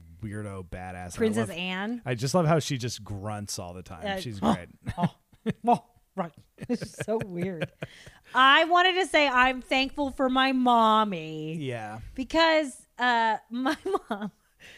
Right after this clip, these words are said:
Speaker 2: I, we kind of have talked about this, obviously, like,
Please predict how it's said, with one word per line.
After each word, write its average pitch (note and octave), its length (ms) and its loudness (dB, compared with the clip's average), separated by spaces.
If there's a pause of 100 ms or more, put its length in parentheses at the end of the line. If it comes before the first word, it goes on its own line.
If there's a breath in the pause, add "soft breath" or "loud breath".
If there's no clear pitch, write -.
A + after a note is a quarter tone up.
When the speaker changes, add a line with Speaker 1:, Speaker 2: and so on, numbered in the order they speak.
(180 loud breath)
Speaker 2:
I, C4+ 320 0
we D#4+ 180 -2
kind D#4 220 0
of B3+ 80 -2
have G#3+ 140 -2
talked G3 280 -2
about G3 180 -6
this, G3 200 -8
obviously, F#3+ 480 -6
like, F3 160 -10